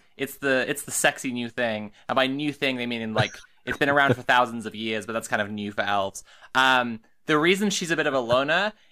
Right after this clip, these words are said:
is that she, uh, has, like, a hyperfixation on heists, and, uh, and, <laughs> and, and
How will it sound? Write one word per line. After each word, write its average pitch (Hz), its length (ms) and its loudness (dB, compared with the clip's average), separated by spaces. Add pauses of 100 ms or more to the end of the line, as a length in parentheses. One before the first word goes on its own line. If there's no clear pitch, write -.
(140)
is 131 200 0
that 139 140 0
she, 139 460 0 (280)
uh, 123 360 6
has, - 420 -2
like, 127 200 0
a 123 60 2
hyperfixation 151 1200 -2 (260)
on 120 240 2
heists, - 760 -2 (300)
and, 127 400 4
uh, 117 460 4
and, 123 320 0
<laughs> - 1300 2
and, - 640 -4 (640)
and 147 480 4